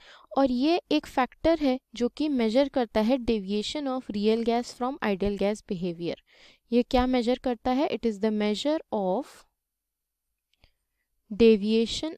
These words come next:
of real gas from ideal gas behavior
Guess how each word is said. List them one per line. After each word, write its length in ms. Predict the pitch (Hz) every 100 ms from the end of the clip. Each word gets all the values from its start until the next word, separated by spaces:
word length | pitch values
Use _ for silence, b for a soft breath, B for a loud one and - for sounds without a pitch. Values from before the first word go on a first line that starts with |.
| -
of 360 | 214 202 233 - _ _ _ _ _ _ _ _ _ _ _ _ _ _ _ _
real 460 | 214 220 254 294 269
gas 460 | 196 170 220 - - - _ _ _ _ _ _ _ _ _ _ _ _ _ _ _ _ _ _ _ _ _ _ _ _ _ -
from 420 | - 233 220 233 302 _ _ _ _ _ _ _ _ 214
ideal 560 | 208 202 208 233 247 220
gas 300 | 196 214 -
behavior 540 | 202 180 165 160 151